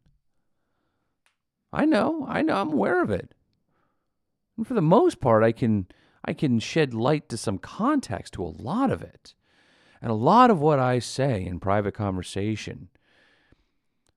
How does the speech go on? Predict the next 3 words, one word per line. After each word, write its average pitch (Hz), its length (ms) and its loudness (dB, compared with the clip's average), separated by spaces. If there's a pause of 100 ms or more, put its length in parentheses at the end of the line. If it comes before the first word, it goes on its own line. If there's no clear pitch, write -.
(880)
to 160 200 -6
outside 151 840 -2
ears 107 1040 -4